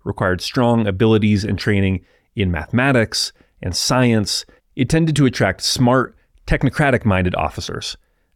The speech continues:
as opposed to, if you think about the cavalry, uh, they tended to attract, you know, swashbuckling adventure seekers, and also old-timey aristocrats. You know, this was a branch of the military that harkened all the way back to the Crusades.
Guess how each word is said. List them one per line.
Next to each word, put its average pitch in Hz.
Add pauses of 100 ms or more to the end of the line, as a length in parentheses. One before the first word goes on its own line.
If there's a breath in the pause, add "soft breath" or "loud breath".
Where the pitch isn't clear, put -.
as 110
opposed 120
to, 120
if 98
you 110
think 123
about 104
the 101
cavalry, 120 (380 soft breath)
uh, 101
they 131
tended 127
to 113
attract, 90 (340 soft breath)
you 107
know, 85
swashbuckling 117
adventure 104
seekers, - (420)
and 127
also 127 (540 soft breath)
old-timey 127
aristocrats. -
You 101
know, 95
this 107
was 113
a 110
branch 104
of 95
the 95
military 95
that -
harkened 110
all 127
the 127
way 117
back 98
to -
the -
Crusades. -